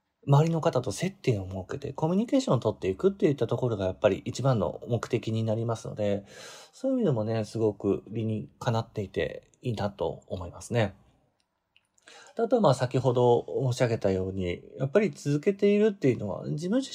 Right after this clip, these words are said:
身にとってもね、やっぱすごくいろんな意味でのね、やっぱそのスイッチにもなってくるかなと思うんですよね。まあ、僕の場合は毎週、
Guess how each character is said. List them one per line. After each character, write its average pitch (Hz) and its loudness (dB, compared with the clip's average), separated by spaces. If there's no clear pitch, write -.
身 277 2
に 208 4
と 147 6
っ 123 0
て 110 -6
も 92 -6
ね、 123 4
や 123 6
っ 123 -6
ぱ 185 4
す - -2
ご 165 4
く 95 2
い 165 -2
ろ 196 2
ん 240 -2
な 247 2
意 202 2
味 156 6
で 101 4
の - -2
ね、 113 0
や 127 0
っ 127 -6
ぱ 107 -6
そ - -8
の 120 0
ス 220 -4
イ 311 0
ッ - -4
チ - -2
に 120 2
も 98 -2
な 123 0
っ - -8
て - 0
く - 0
る 101 -4
か 107 -6
な 147 2
と 117 -6
思 95 -8
う - -12
ん - -10
で - -12
す - -16
よ - -6
ね。 170 0
ま 196 2
あ、 - 6
僕 175 2
の 196 6
場 202 10
合 202 10
は 196 6
毎 180 6
週、 190 6